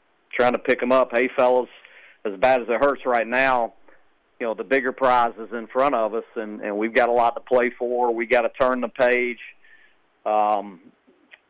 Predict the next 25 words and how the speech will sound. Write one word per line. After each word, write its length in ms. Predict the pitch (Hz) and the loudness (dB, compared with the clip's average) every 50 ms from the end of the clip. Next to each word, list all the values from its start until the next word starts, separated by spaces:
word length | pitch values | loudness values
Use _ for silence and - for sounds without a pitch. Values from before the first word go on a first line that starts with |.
| _ _ _ - - | _ _ _ -10 -4
you 140 | 160 160 143 | 0 2 4
know, 160 | 135 131 127 | 4 4 2
but 160 | 117 131 127 | 2 2 2
it 80 | 131 123 | 0 0
was 80 | 117 110 | 0 -4
a 60 | 123 | -6
pretty 320 | 117 - 156 156 151 143 - - | -2 0 0 0 0 0 -2 0
somber 320 | 160 156 156 151 147 143 139 | 2 2 2 2 0 0 0
ride 440 | 135 135 143 143 143 139 135 127 | 2 2 4 4 4 2 2 -2
home, 560 | 123 117 147 147 147 143 135 131 131 127 123 117 - - | -2 -2 0 2 2 0 0 -2 -4 -6 -8 -12 -12 -12
and 160 | 117 113 117 | -12 -8 -6
then 160 | 123 127 127 | -6 -4 -4
the 120 | 127 123 | -6 -6
announcement 640 | 117 113 117 120 123 123 127 123 - - - 123 117 - - - | -6 -6 -4 -4 -2 -2 -2 -4 -6 -12 -14 -14 -14 -12 -6 -4
came 260 | 135 123 123 120 117 | -2 -2 -2 -2 0
out, 360 | 120 120 117 110 107 107 - _ _ - - - | 0 2 2 0 0 -2 -6 _ _ -20 -16 -12
uh, 380 | - 90 101 104 95 95 98 98 _ _ _ _ _ _ _ _ _ | -8 -6 -6 -6 -6 -8 -10 -12 _ _ _ _ _ _ _ _ _
you 120 | - 107 104 | -10 -8 -4
know, 200 | 101 101 101 104 | -2 0 0 0
at 120 | 104 110 | 0 -2
eight 140 | 110 110 101 - - | -2 -4 -6 -6 -2
thirty 440 | 127 120 120 113 110 104 101 101 - _ _ - - - - - - - _ _ _ - | 0 2 2 0 -2 -4 -8 -10 -14 _ _ -20 -20 -20 -20 -20 -20 -20 _ _ _ 0
on 180 | 110 110 107 107 - - | 0 0 0 -2 -4 0
Sunday 300 | 131 123 120 117 107 110 | 0 0 0 0 -2 -2
night, 480 | 107 110 120 127 120 117 107 107 - _ | 0 2 2 2 2 2 0 -2 -4 _